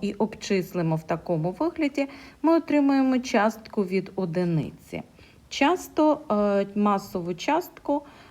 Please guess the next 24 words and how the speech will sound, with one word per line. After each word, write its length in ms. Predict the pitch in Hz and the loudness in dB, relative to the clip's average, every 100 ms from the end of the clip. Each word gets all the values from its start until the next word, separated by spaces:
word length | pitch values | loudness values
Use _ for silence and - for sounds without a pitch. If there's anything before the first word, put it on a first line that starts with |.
| - - | -10 -2
е, 260 | 202 196 - | 0 0 0
елемента 540 | 180 175 247 285 277 | 0 2 2 2 0
виражають 760 | 214 180 170 190 202 202 202 | 0 0 0 0 0 0 -4
в, 120 | 180 - | -12 -8
у 160 | - 185 | -4 -4
відсотках. 840 | 170 175 - - 160 - - 160 - | -4 -6 -8 -2 -2 -2 -10 -14 -6
Тоді 320 | 175 165 180 | -6 -2 -2
нам 240 | 160 151 151 | 0 -2 -4
треба 400 | - 160 139 139 | 0 0 0 -6
те, 400 | - 190 165 139 | -2 0 0 -2
що 400 | - - 165 160 | -10 -6 -4 -4
у 80 | 165 | -4
нас 380 | 160 - - - | -4 -6 -14 -6
вийде 320 | 247 302 - | -4 -2 -4
в 80 | 311 | -6
цьому 340 | - 285 277 269 | -4 -4 -2 -2
випадку, 680 | 269 269 247 240 - 233 - - - - | -4 -4 -4 -4 -8 -12 -12 -20 -20 -10
помножити 800 | - 196 190 175 151 143 139 - | -2 0 2 2 -2 -4 -8 -8
ще 420 | 147 - - 151 143 | -8 -10 -6 -6 -6
додатково 920 | 160 170 160 151 - 262 311 349 359 359 | -6 -6 -4 -6 -4 0 0 0 -4 -4
на 140 | 196 156 | -4 -4
сто 460 | - - 175 190 208 - - | -6 -6 -6 -6 -10 -18 -10
відсотків. 720 | 160 170 170 - - - - - _ _ - - - - - | -8 -8 -10 -14 -14 -14 -20 -20 _ _ -20 -20 -20 -16 -2
Розв'яжемо, 1040 | 220 262 - - 370 370 339 311 302 302 | 2 2 2 2 2 2 0 2 4 2